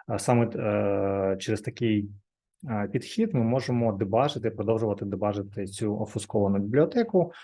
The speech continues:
а, навіть якщо ми не розуміємо, а, які то методи і за що вони, а, відповідають. Звісно, що тут, е, розбиратись, е, ро-, розібратися дуже складно. А, окрім того,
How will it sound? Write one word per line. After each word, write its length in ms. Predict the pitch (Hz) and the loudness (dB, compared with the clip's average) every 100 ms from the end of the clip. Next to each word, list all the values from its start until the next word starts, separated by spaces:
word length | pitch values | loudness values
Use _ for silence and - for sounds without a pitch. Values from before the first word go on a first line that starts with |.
| - - - - | -20 -20 -20 -10
а, 280 | 120 110 107 | 0 2 4
навіть 380 | 117 131 127 123 | 6 6 6 4
якщо 340 | 110 - 123 | 0 2 2
ми 180 | 110 113 | 4 4
не 200 | 113 113 | 4 4
розуміємо, 840 | 110 104 107 110 113 107 101 95 - - | 4 2 0 0 0 0 -2 -4 -10 -14
а, 880 | 101 95 92 92 92 92 92 95 101 | -8 -6 -6 -6 -6 -6 -8 -8 -6
які 340 | 98 98 113 | -6 -4 -4
то 160 | 101 101 | -2 2
методи 640 | 117 147 123 107 104 101 | 2 2 2 2 4 4
і 100 | 98 | 2
за 140 | 95 98 | 0 -2
що 220 | - 113 | -2 -2
вони, 400 | 101 98 104 101 - - _ - | 0 -2 -2 -6 -14 -20 _ -10
а, 120 | 110 | -4
відповідають. 920 | 98 104 110 101 95 85 82 95 - _ - | 0 0 0 0 -2 -4 -6 -12 -20 _ -14
Звісно, 400 | 113 92 113 123 | -10 -6 -6 -6
що 160 | - 98 | -6 -4
тут, 300 | 104 101 104 | -2 0 2
е, 100 | 95 | 4
розбиратись, 680 | 92 92 101 107 104 98 | 4 4 6 6 4 -4
е, 20 | - | -4
ро-, 400 | 101 95 95 98 | -2 0 2 2
розібратися 600 | 98 107 113 117 - 98 | 2 2 2 0 -4 -6
дуже 240 | 98 101 | -2 -2
складно. 480 | 101 - 98 87 98 - - - - - | -4 -4 -4 -4 -8 -12 -18 -16 -16 -10
А, 300 | 120 110 107 | 0 4 6
окрім 320 | 127 120 139 123 | 4 4 4 6
того, 500 | 180 196 175 165 | 6 8 6 4